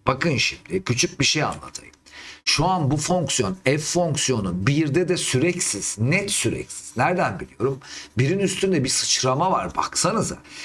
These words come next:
Şu an biri incelediğimde F fonksiyonu kesinlikle ve kesinlikle birde süreksiz. Dolayısıyla şu kitlenin içine geçerken de buraya sağdan soldan limit baktığımızda mesela x bire sağdan gitsin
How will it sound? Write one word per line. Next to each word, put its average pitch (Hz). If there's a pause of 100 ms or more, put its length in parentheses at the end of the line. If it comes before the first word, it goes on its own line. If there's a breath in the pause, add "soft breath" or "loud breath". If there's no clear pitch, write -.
Şu -
an 151
biri 143
incelediğimde 135
F 135
fonksiyonu 135 (320 loud breath)
kesinlikle 190
ve 147
kesinlikle 143 (300 loud breath)
birde 147
süreksiz. 185
Dolayısıyla 147 (220 loud breath)
şu -
kitlenin 180
içine 165
geçerken 165
de 107
buraya 127
sağdan 127
soldan 135
limit 139
baktığımızda 127
mesela 123 (400 loud breath)
x 156 (100)
bire 135
sağdan 139
gitsin 131